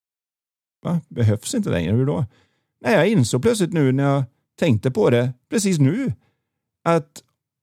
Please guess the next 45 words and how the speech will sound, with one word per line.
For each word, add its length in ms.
om 160
de 160
bästa 300
människorna 420
jag 220
vet 400
sitter 340
i 20
gruppen 420
med 100
mig 340
och 120
jag 340
med 120
förlov 220
sagt 320
är 40
ganska 280
hygglig 280
på 60
det 80
här. 220
Och 100
vi 80
har 60
analyserat 600
det 80
här 200
och 100
vi 40
har 80
gjort 120
allt 260
vi 80
kan 320
och 80
vi 100
kan 160
inte 120
skilja 480
på 80
de 100
där 100
två 180
företagen. 680